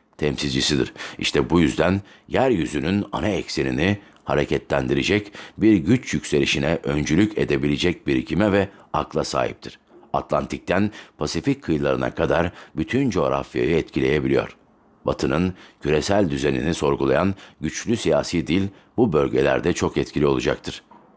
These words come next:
Türkiye, bir orta kuşak projesi üzerinde derinlikli bir çalışma başlatabilir. Ulusüstü ekonomik ortaklıkların temellerini atabilir. Bunu zamanla ortak siyasi güce dönüştürebilir.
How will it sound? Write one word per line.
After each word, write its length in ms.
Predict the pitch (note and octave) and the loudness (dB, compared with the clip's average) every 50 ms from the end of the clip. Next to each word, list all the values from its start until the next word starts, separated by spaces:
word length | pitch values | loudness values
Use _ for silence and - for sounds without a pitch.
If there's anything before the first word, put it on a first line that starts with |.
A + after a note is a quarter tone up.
| - - - - - - | -16 -14 -14 -12 -2 4
Türkiye, 580 | C#3+ D#3 D#3 - - F2 D#2 E2+ G#2+ A2+ G2 - - - | 6 6 6 4 4 2 4 4 4 2 0 -2 -2 2
bir 160 | G#2+ A#2+ B2+ | 4 4 4
orta 380 | A2 - D#2+ E2 D#2+ - G#2+ G2+ | 4 2 0 0 0 -2 -4 -4
kuşak 380 | - - - G2 F#2 F#2 - | -4 -4 -2 -2 -2 -2 -4
projesi 420 | - D2 C2+ C2+ C2+ C#2 C2+ - F2+ | -6 -6 -4 -4 -4 -4 -2 0 0
üzerinde 560 | D2+ - D2 D2 C#2 C2 C2 C#2 F2+ G#2 G#2 - - - - - | 0 0 0 0 0 0 0 2 2 2 0 -2 -8 -16 -16 -6
derinlikli 680 | - - D#2+ E2+ F#2 F#2 F#2 F#2+ F2+ - - B2+ A#2 | 0 2 4 4 4 4 4 2 0 2 2 2 6
bir 120 | G2+ A2+ G#2+ | 6 6 4
çalışma 500 | G#2+ - F#2 E2+ F2 E2 - G#2 G#2 F2+ | 4 2 2 2 2 2 0 0 0 0
başlatabilir. 680 | E2 D#2+ - - D2+ - F2+ E2 C#2 C2 A1+ - - - _ _ _ _ _ _ _ _ - | 0 -2 -2 -4 -2 -2 -2 0 0 -2 -6 -8 -12 -18 _ _ _ _ _ _ _ _ -6
Ulusüstü 520 | C#2+ D2 G2 G#2 - - C#2+ - - D2 | -2 0 0 0 0 -4 -8 -4 0 0
ekonomik 480 | C#2+ B1+ - D#2+ D2+ D2+ E2 G#2 G2+ - | 0 2 2 0 2 2 2 2 2 0
ortaklıkların 840 | D2+ C2+ - - C2+ - - - - - - B1 C2 E2+ G#2 G#2+ G#2+ - - - - _ | 0 0 0 -2 -4 -4 -4 -8 -4 -2 -2 0 2 2 0 0 -2 -6 -12 -20 -14 _
temellerini 640 | - C#2+ D2 D#2 D#2 D2 C2 C#2 C#2+ C2 C2+ D#2 | -4 -2 0 0 0 0 2 0 0 0 0 0
atabilir. 500 | F2 D2+ - D#2 C#2 B1+ C2 A1+ - - - _ _ _ _ _ _ _ - | -2 -2 0 0 0 0 -2 -4 -6 -10 -16 _ _ _ _ _ _ _ -6
Bunu 200 | - C#2+ D2+ E2 | -2 -2 0 0
zamanla 580 | D2 C#2+ C2+ C#2 D2 C2+ A#1 A#1+ D2 F2 F2+ - - - - - | 0 0 0 0 0 0 0 0 0 -2 -2 -4 -8 -14 -16 -6
ortak 460 | - C#2+ E2 D#2 - A2 A2+ G#2+ - | -2 -2 -2 0 0 -2 -2 -2 -4
siyasi 460 | - - E2+ E2 D#2+ D#2+ - G2 F#2+ C#2+ | -2 -2 0 0 0 -2 -2 -4 -4 -4
güce 280 | C#2 B1+ - F2+ D#2+ | -6 -4 -2 -2 -2
dönüştürebilir. 720 | C#2+ C#2+ C#2 C#2+ - - C#2 C#2 C#2 C2+ B1+ A1+ A1+ - | -2 -4 -6 -8 -8 -6 -4 -2 -2 -2 -4 -6 -8 -14